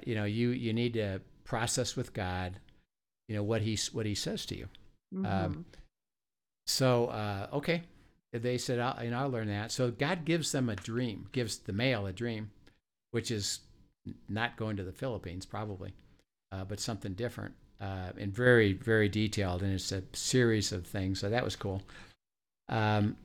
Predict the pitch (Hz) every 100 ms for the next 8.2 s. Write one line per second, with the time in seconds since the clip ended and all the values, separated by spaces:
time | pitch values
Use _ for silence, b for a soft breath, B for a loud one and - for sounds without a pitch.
0 | - 113 120 170 165 131 - 202 220 135
1 | 95 95 101 - - - 98 101 113 117
2 | 170 151 143 139 117 131 113 - 110 -
3 | - - - _ _ _ _ - 202 180
4 | 190 110 101 98 98 - - - _ _
5 | _ _ _ _ 110 107 117 - 226 -
6 | 131 107 110 98 107 104 - 98 - 107
7 | 98 131 110 123 117 113 101 101 151 165
8 | 87 -